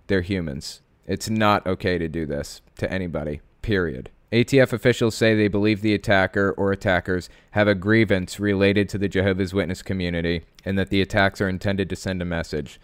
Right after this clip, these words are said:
The person responsible may have shared those feelings with others before the attacks. Investigators also say the individual or individuals may also have exhibited changes in behavior in the hours and days since the fires. Some of those changes may have included an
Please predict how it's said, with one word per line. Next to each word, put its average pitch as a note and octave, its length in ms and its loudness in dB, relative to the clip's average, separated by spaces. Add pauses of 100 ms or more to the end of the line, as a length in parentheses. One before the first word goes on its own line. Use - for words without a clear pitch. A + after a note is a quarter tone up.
The F#2+ 80 -4
person A#2 360 2
responsible G2+ 680 0
may F#2+ 180 0
have F#2 140 0
shared F#2+ 340 0
those F#2+ 180 -2
feelings F#2 400 -2
with F2+ 220 -4
others F2+ 260 -2
before F2+ 380 -6
the E2+ 160 -4
attacks. - 720 -8
Investigators A2+ 800 4
also B2 340 2
say G#2 500 2
the G2+ 140 0
individual G#2+ 680 0
or F#2 160 -2
individuals F#2+ 760 -2
may G#2+ 380 0
also F#2+ 540 0
have F#2 140 -4
exhibited F2+ 600 -2
changes F#2 500 -4
in F#2 100 -6
behavior E2+ 560 -2
in F#2 160 -8
the F2 120 -4
hours E2+ 420 -2
and E2 200 -10
days D#2 420 -4
since - 360 -14
the - 120 -12
fires. A#1 540 -10
Some A2 180 -2
of A#2 60 -2
those A2+ 180 2
changes G#2 480 -2
may G2+ 120 0
have F#2 100 0
included G2 480 0
an F2+ 160 -4